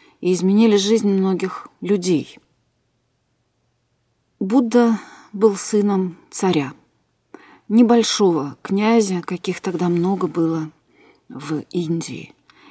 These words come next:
И когда он появился на свет, то его отец получил пророчество. Его отец узнал, что если его сын никогда не узнает о существовании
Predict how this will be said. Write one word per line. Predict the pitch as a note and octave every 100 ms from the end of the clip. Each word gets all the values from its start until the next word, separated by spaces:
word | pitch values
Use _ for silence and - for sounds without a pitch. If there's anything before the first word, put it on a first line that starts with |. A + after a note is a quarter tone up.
| _ _
И | E3+ F#3 F3+
когда | - F3 F#3+ F#3
он | F#3 F3
появился | F3+ E3 E3 - D#3+
на | D#3+ D#3+
свет, | - G3 C4 - - -
то | E3
его | D#3+ E3+
отец | F3 - B3 -
получил | - E3+ E3 - A3
пророчество. | G#3+ F#3+ A3 A3+ D#3+ - - - - - _ _ _ -
Его | D3 D3
отец | D#3 D3+ G3 C4 C4+ - - _
узнал, | - D#3 D#3+ D3+ D3+ F#3 G#3 _ _ _ _
что | - - F3 E3+
если | D#3+ A3+ C4+ C4
его | C4 A#3+
сын | A3+ - F#3+ D#3 - _ _ -
никогда | G3 A#3 A#3 G#3+ F3 D3 - _ _ - _
не | E3+ F#3
узнает | F3+ F#3 A3 A3 F#3+ - - - _
о | F3 F3
существовании | - E3 F3 - F3 F3 F#3+ F#3 F3 E3+ D#3+